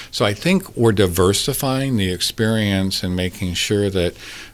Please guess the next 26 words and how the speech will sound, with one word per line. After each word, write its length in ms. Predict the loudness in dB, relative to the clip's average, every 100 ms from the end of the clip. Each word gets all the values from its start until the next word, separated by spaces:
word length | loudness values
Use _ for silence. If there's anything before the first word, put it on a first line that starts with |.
| -14
we 300 | -4 0 0
can 180 | 0 0
remain 500 | 0 0 0 0 0
a 60 |
destination 760 | 0 0 0 -2 -2 -2 -4 -6
of 160 | -4
interest 540 | -2 -2 0 -4 -4 -4
for 160 | -4
people. 480 | -4 -4 -2 -4 -4 -10 -18 -20 -12
Um, 260 | -6 -6 -4
and 140 | 0
we're 140 | 2 4
very 240 | 4 4
fortunate 560 | 2 0 0 -2 -4 -4
that, 220 | -6 -6
you 80 | -6
know, 100 | -4
we 120 | -2
have 140 | -2 -2
an 100 | -4
incredible 920 | -6 -10 -10 -2 -2 0 -2 -2 -6 -14 -6
proximity 720 | 0 0 -2 -2 -2 0 -2
to 100 | -2
the 120 | -2
Bay 260 | 0 0 2
Area 560 | 2 0 0 -2 -4